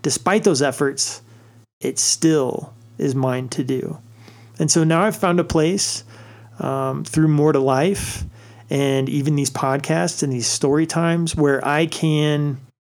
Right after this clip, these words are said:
take that on again. And it can bring me life, and hopefully it can bring life to others as well. So that's just a quick little story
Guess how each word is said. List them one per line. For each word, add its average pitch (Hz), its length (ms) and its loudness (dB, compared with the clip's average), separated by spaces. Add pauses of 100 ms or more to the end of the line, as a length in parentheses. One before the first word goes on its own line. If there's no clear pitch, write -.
(640)
take 170 300 0
that 180 220 2
on 175 200 2
again. 123 420 -6 (680)
And 139 180 -2
it 135 80 -4
can 151 160 0
bring 160 320 2
me 165 140 2
life, 143 380 0
and 131 100 -6
hopefully 170 500 0
it 147 80 -4
can 143 160 -6
bring 131 420 -4 (460)
life 139 220 2
to - 160 -4
others 123 460 -2 (360)
as 123 160 -2
well. 117 500 -4 (680)
So - 180 0
that's 165 240 2
just - 260 0
a 196 60 -2
quick - 640 2
little 175 520 4
story 123 640 -2